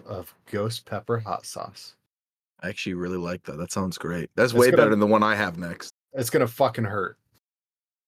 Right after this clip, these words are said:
Speaker 2: Oh, that's way cooler. This one I found was the Children of the Corn.
Speaker 1: Oh, God.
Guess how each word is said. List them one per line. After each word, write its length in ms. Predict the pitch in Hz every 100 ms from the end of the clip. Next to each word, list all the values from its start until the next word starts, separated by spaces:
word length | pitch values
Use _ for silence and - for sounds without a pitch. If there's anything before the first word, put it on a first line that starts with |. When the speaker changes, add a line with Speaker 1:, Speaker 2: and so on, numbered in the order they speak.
| _ _ _ _ -
Speaker 2:
Oh, 200 | 101 87
that's 200 | 98 107
way 220 | 107 113
cooler. 340 | 107 107 95 78
This 240 | 104 139 147
one 160 | 127
I 100 | 117
found 360 | 113 110 101 101
was 360 | 104 98 87 - _ _ -
the 240 | 123 143
Children 840 | 139 - 165 196 165 175 160 147 123 _ _ _ _ -
of 120 | 101
the 80 | 98
Corn. 600 | - 107 101 85 82 76 _ _ _ -
Speaker 1:
Oh, 140 | 101
God. 340 | 95 90 90